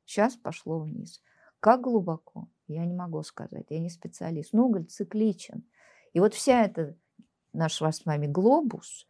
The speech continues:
будет ли он работать при низких ценах на уголь, я затрудняюсь ответить.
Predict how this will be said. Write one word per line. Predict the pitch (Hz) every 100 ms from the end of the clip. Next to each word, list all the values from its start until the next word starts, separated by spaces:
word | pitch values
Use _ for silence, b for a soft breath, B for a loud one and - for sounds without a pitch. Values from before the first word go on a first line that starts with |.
| b b
будет | 165 202 180
ли | 175
он | 165
работать | 160 175 180 170 156 - -
при | 156
низких | 170 294 370 - 175
ценах | - 151 156 160 -
на | 147 -
уголь, | 165 - - _ _ _ _ _ -
я | 160 202
затрудняюсь | 233 233 - 170 214 220 -
ответить. | - _